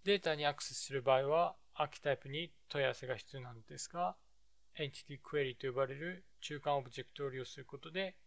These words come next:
特定の処理に必要なフラグメントへの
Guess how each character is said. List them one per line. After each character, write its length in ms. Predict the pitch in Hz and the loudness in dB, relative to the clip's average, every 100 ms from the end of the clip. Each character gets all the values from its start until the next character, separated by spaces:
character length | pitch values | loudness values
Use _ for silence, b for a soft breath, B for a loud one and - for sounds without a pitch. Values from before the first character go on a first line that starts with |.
| - - - - | -20 -20 -20 -14
特 200 | 147 135 | -12 -8
定 160 | 147 143 | -4 -2
の 100 | 160 | -2
処 160 | - | 0
理 80 | 131 | -2
に 80 | 123 | -4
必 200 | - - | -8 -10
要 60 | 127 | -2
な 300 | 151 170 - - - - - - - - - - - - - - - - | 2 2 0 -14 -20 -20 -20 -20 -20 -20 -20 -20 -20 -20 -20 -20 -20 -2
フ 80 | 156 | 2
ラ 80 | 127 | 2
グ 80 | |
メ 120 | 123 117 | 0 -10
ン 60 | |
ト 120 | - | -12
へ 60 | - | -8
の 240 | 185 196 | -4 -4